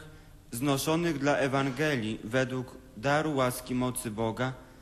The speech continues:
który nas wybawił i wezwał świętym wezwaniem, nie dzięki naszym czynom, lecz stosownie do własnego postanowienia i łaski,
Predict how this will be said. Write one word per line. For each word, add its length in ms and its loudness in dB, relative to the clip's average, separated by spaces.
który 280 2
nas 280 2
wybawił 580 2
i 120 -2
wezwał 520 0
świętym 600 -4
wezwaniem, 680 -2
nie 280 2
dzięki 400 2
naszym 420 0
czynom, 480 -2
lecz 280 2
stosownie 800 0
do 140 0
własnego 560 0
postanowienia 840 0
i 140 -2
łaski, 600 -2